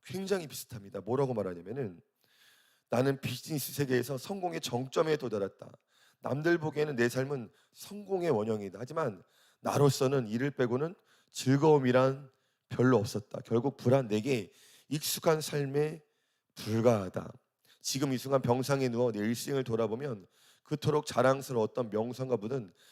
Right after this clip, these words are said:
닥쳐올 죽음 앞에 빛이 바래고 아무런 의미도 없다는 것을 깨닫는다. 어둠 속에서 생명 연장장치에서 발산되는 초록 불빛을 바라보며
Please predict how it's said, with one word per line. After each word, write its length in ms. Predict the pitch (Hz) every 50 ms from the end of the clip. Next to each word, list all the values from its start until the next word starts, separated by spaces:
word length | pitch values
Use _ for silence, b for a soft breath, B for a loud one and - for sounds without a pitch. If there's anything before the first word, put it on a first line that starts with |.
| b b b -
닥쳐올 520 | - - 107 - - - 139 139 147 151
죽음 320 | - - - 120 123 127
앞에 420 | 120 110 - - 127 117 107 92 b b b b b b b _
빛이 360 | - 120 131 135 - - 170 156
바래고 520 | 139 123 110 107 101 120 131 135 151 b b b b b -
아무런 520 | - - 135 139 151 165 170 180 175 165
의미도 320 | 131 113 113 113 123 117 -
없다는 320 | - - - 143 131 123
것을 220 | 117 113 - 120
깨닫는다. 640 | 117 - - 156 156 151 127 101 90 85 - - - _ _ _ _ _ b b b b b b b b
어둠 340 | - - 113 120 123 135 151
속에서 460 | 139 - 143 120 120 120 110 135 123
생명 540 | 117 - - 185 185 180 180 180 180 175 175 b b b b b b b -
연장장치에서 1080 | 110 113 117 123 131 127 120 123 120 123 - - - 131 127 117 135 139 127 107 95 b b b b b b b _
발산되는 720 | - - 120 117 107 - - 143 131 123 123 123 123 -
초록 380 | - - - 185 196 190 - -
불빛을 440 | - 127 113 - 123 117 - 131 127
바라보며 720 | - - 120 113 113 104 107 113 135 143 131 107 95